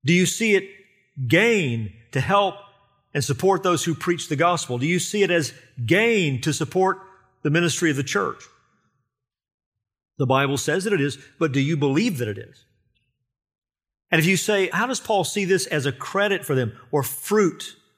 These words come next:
which increases to their account?" What's he talking about? Well, it might be that what he has in mind is something eschatological, that he's talking about the end of the age. We stand before Christ and we're rewarded for every good work.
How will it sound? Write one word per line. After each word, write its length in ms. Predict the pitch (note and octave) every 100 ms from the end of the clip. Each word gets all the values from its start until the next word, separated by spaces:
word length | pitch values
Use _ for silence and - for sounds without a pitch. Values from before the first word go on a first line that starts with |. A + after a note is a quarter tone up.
| _ _ -
which 200 | E3+ D#3
increases 680 | D3+ - G#3+ G#3 - E3+
to 120 | - D3+
their 220 | D#3 C3
account?" 340 | C3 F#3 B2 - - _ _ _ _ _ _ _
What's 160 | G3
he 80 | B3+
talking 420 | A3 A#3 A3+ G#3
about? 220 | C#3 A2+ C3+
Well, 320 | D#3+ D#3+ - - _ _ _ _ -
it 140 | D3
might 240 | C#3+ D#3 D#3+
be 120 | D3
that 120 | C#3+
what 120 | C#3
he 200 | C3+ C3+ - -
has 260 | D3+ B2
in 80 | B2+
mind 340 | B2+ C3 B2+ A2 _ _ _ _ _ _ _
is 140 | - -
something 300 | D#3+ D3+ D3
eschatological, 1080 | D3 C3+ - C3+ C3 C#3 D#3 D3+ C#3 A2+ G#2+
that 100 | A#2+
he's 220 | B2+ -
talking 380 | - D#3 D#3 C#3+
about 220 | C#3+ C#3
the 140 | C#3+
end 100 | C#3+
of 60 | C#3
the 140 | C3+
age. 420 | D3+ D3+ B2 G#2+ - _ _ _ _ -
We 120 | B2
stand 280 | - E3 D#3
before 260 | C3 D#3
Christ 500 | C#3+ - D#3 D3 -
and 240 | B2+ C3 C#3
we're 100 | C3
rewarded 680 | B2+ A#2+ D3 D#3+ C#3+ B2
for 200 | - C3
every 280 | C#3+ C3+ C3+
good 200 | A#2 C#3
work. 520 | B2 D#3 C3+ C3 -